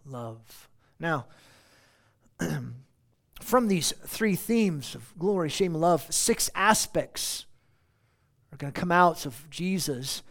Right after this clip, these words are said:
six aspects of Jesus to know, or six aspects of Jesus for us to take to heart. So number one, the first aspect we'll see, his glory is displayed in shame.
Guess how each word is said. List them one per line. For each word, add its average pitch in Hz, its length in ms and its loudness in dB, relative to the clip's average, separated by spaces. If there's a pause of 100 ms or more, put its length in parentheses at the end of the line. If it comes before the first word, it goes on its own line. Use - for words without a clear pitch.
six - 400 0
aspects 202 500 2
of 151 120 -6
Jesus 190 460 -4
to - 140 -4
know, 220 320 4
or 147 200 -2 (280)
six - 500 -2
aspects 208 680 2
of 160 100 -2
Jesus 180 440 0
for 190 120 -4
us 170 100 -4
to 165 80 -6
take - 220 -6
to 156 80 -6
heart. - 440 -14 (3750)
So - 140 -16
number 175 160 2
one, 170 360 2
the 131 60 -10
first - 260 -2
aspect - 480 -8
we'll 139 80 -12
see, 123 360 -6 (640)
his 185 240 2
glory 247 540 8
is 226 240 0
displayed 214 800 4
in 190 180 -2
shame. 170 640 -4